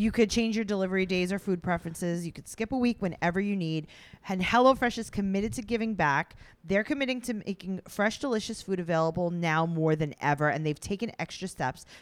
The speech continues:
to keep its employees and customers safe. And it's donated over two point five million meals to charity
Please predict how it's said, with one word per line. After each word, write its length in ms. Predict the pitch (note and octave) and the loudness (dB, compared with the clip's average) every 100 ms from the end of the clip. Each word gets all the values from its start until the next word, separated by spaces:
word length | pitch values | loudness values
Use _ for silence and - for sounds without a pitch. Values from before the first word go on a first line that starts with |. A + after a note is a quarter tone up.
| _ | _
to 120 | G#3+ | -12
keep 320 | - C4+ D4 | -4 -2 0
its 120 | D#4+ - | -2 -4
employees 480 | B3 G#3 G3+ G#3 - | -4 0 2 2 0
and 220 | C4+ E4+ | -2 -2
customers 540 | E4 B3 A3+ G#3 G3 F#3 | -2 -4 -4 -4 -4 -4
safe. 240 | D#3 D#3 - - | -2 -2 -4 -2
And 120 | B3 | -2
it's 160 | B3 - | -2 -8
donated 520 | F3 A3 A3+ G#3+ F3 | -2 0 2 0 0
over 240 | F3 F3 | -2 -4
two 280 | - - C#4 | -8 -10 -10
point 320 | - D#4 D4 | -6 -6 -6
five 360 | - G3 F3+ F3 _ _ - | -4 2 2 0 _ _ -6
million 600 | F#3 F#3+ G3+ A#3 B3+ G#3 | 0 2 4 2 0 0
meals 260 | E3+ E3 | -2 -2
to 120 | - | -8
charity 680 | D#3+ - F3 F3+ E3 C#3+ | -10 -4 2 2 2 0